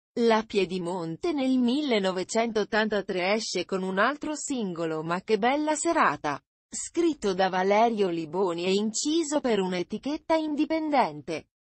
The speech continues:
La Gattocicova. In questo periodo posa nuda per l'edizione italiana della rivista Playboy.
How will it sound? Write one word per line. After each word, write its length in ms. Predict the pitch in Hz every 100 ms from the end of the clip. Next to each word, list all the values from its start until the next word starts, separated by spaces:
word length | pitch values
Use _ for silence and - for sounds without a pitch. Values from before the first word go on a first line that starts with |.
| 254
La 140 | 269
Gattocicova. 1000 | 262 277 285 285 285 262 214 147 147 135 _ -
In 180 | 202 202
questo 380 | 196 233 247 214
periodo 640 | 190 185 226 254 202 202
posa 420 | 254 262 254 262
nuda 460 | 277 254 190 156 165
per 180 | 175 175
l'edizione 800 | 190 175 208 - - 294 262
italiana 640 | 220 202 175 180 190 214 208
della 320 | 170 170 202
rivista 540 | 233 233 277 339 320 269
Playboy. 680 | 262 262 175 170 143 151